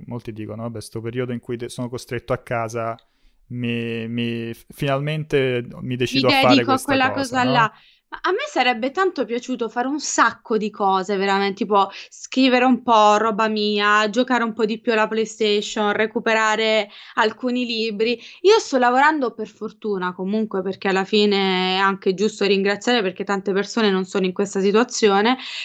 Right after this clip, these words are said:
Speaker 2: Io stavo, sto lavorando più di prima.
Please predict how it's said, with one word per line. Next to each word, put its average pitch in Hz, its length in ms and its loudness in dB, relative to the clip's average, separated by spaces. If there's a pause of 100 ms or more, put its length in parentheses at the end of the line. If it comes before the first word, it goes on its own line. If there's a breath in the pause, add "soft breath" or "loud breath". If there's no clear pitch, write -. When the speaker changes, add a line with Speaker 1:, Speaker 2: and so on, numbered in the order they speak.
(100)
Speaker 2:
Io 427 80 8
stavo, 240 440 4
sto - 200 -4
lavorando 262 500 2
più - 160 0
di 254 140 2
prima. 190 520 -2